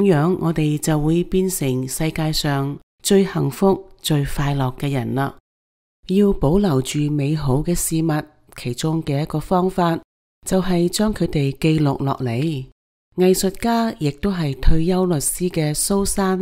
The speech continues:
福克斯，就有寫感恩日記嘅習慣。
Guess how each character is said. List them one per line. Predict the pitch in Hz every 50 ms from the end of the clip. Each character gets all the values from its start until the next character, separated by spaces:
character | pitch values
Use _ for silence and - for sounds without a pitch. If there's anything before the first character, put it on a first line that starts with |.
| - - -
福 | - - 190 185
克 | 190 170 - - 185
斯， | 175 - - - 196 185 185 185 180 180 - _ _ _ _ _ _ _
就 | - 190 190
有 | 190 190 185 190
寫 | 185 - 175 160 170 196 196 -
感 | - 131 127
恩 | 139 156 175 190 185 185 185
日 | 185 190 185 -
記 | - 151 147 147
嘅 | - 147 143 143
習 | - - 131 123
慣。 | - - 156 147 147 156 170 170 156 143